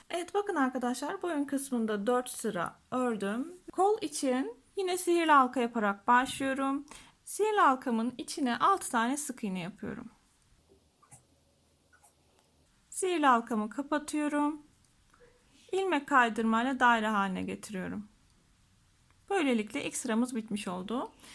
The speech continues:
İkinci sırada her bir ilmeğe çift batıyorum. Altı olan sık iğne sayımı on ikiye çıkartıyorum.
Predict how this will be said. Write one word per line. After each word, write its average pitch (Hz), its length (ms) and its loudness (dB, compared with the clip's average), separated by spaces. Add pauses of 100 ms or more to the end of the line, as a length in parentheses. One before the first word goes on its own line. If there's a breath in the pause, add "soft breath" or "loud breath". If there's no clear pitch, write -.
(200 loud breath)
İkinci 415 380 -2
sırada 277 380 0
her 359 300 2
bir 269 100 0
ilmeğe 294 360 2
çift - 280 -8
batıyorum. 220 600 -2
Altı 349 320 2
olan 226 240 2
sık 339 320 -8
iğne 208 160 0
sayımı 294 360 -2
on 294 100 2
ikiye 220 280 -2
çıkartıyorum. - 640 -10